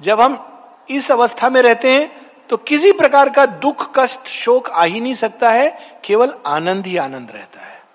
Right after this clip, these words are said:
और माँ इस अवस्था के बारे में हम लोग को बता रही हैं, "Happy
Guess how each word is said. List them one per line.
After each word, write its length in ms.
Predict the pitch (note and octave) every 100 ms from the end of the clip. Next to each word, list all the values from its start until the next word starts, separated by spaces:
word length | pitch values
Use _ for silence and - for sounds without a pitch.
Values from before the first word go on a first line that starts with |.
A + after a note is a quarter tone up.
| _ _ _ _ _
और 80 | C#3
माँ 600 | C3 E3+ F#3+ - - - F3+
इस 160 | D#3
अवस्था 360 | D3 D3 - E3+
के 120 | E3+
बारे 260 | D#3 D3+ D3+
में 240 | D3+ A3+ - _ _ _ _ _ _ _ _ _ -
हम 140 | D3
लोग 120 | D3+
को 100 | D3+
बता 280 | C#3 C3+ C#3+
रही 200 | C#3 C3+
हैं, 220 | B2 F3 - _ _ _ _ _ _ _ _ _ _ _ _ _ _ _ _ _ _ _ _ _ _ _ _ _ _ _ _ _ _ _ _ _ _ _ _ _ _ _ _ -
"Happy 420 | G#3+ A3+ - D4